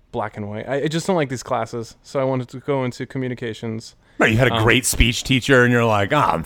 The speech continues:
Speaker 2: man, I
Speaker 1: Well,
Speaker 2: gotta get
Speaker 1: yeah,
Speaker 2: involved
Speaker 1: and,
Speaker 2: in
Speaker 1: you
Speaker 2: that."
Speaker 1: know, well, I had to drop these classes,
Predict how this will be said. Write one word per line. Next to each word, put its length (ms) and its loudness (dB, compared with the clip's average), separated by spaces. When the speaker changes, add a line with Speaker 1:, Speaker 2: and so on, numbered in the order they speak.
Speaker 2:
man, 220 2
I 20 6
Speaker 1:
Well, 20 -
Speaker 2:
gotta 100 4
get 140 10
Speaker 1:
yeah, 240 8
Speaker 2:
involved 280 2
Speaker 1:
and, 120 -2
Speaker 2:
in 40 6
Speaker 1:
you 60 10
Speaker 2:
that." 280 8
Speaker 1:
know, 80 -4
well, 120 4
I 60 2
had 100 2
to 80 -6
drop 300 0
these 160 -2
classes, 680 -2